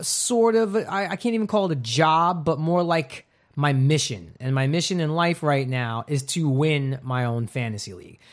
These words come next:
So a lot of you who played with us last year, all the same rules apply, okay? You enter my draft, which is located at fanduel dot com backslash Jerry. That's J E R R Y.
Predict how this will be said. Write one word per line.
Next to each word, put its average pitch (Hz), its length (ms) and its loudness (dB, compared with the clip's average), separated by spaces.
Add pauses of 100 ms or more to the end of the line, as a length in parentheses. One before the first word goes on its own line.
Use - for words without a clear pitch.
(200)
So 151 340 4
a 147 40 0
lot 185 260 2
of 202 100 2
you 196 140 2
who 165 80 4
played 160 280 -2
with 143 120 -2
us 131 120 -4
last 165 300 2
year, 175 320 0 (240)
all 175 200 6
the 180 100 2
same 165 320 0
rules 143 300 2
apply, 165 680 -2
okay? 156 380 2
You 156 180 -2
enter 156 240 0
my 143 240 2
draft, 135 500 2
which 135 180 -4
is 123 100 -4
located 135 480 0
at - 240 -6
fanduel 147 600 0
dot 135 300 -2
com 160 400 0 (380)
backslash 139 760 0
Jerry. 165 580 0 (320)
That's 113 180 -2
J 139 180 2
E 135 220 -2
R 123 180 0
R 117 220 0
Y. 165 420 2